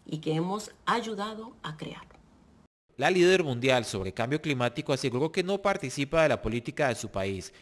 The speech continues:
Speaker 2: pero sintió necesario pronunciarse porque, en sus palabras, Costa Rica peligra en retroceder en ámbitos que han sido de ganancia universal para todos los seres humanos.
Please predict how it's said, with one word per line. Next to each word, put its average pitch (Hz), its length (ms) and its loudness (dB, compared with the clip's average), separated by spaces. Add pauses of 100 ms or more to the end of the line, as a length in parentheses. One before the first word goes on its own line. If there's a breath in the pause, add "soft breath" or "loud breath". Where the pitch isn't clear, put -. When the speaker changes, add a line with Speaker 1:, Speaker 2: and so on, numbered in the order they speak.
Speaker 2:
pero 120 180 -4
sintió 120 360 -2
necesario 156 520 0
pronunciarse 104 680 -2
porque, 120 380 -4
en 107 140 -8
sus 104 200 -8
palabras, 135 580 4
Costa 123 300 -2
Rica 180 380 0
peligra 143 500 0
en 101 80 -6
retroceder 113 680 0 (220 loud breath)
en 147 140 -6
ámbitos 196 400 -2
que 175 80 0
han 165 100 -2
sido 185 240 4
de 180 100 4
ganancia 147 440 -2
universal 151 480 0
para 160 240 -2
todos 185 300 4
los 135 180 2
seres 139 260 -2
humanos. 92 560 -6